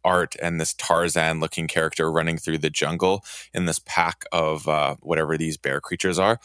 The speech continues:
I've always wanted to see that explored more,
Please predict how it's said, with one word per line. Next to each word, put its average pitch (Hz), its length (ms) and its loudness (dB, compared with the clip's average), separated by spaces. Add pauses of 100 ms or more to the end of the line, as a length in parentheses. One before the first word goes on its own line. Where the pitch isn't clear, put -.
(340)
I've 101 120 2
always 120 360 2
wanted 90 440 2 (120)
to 85 240 -2
see - 280 -2
that 80 180 0
explored 78 540 -4
more, 76 200 -2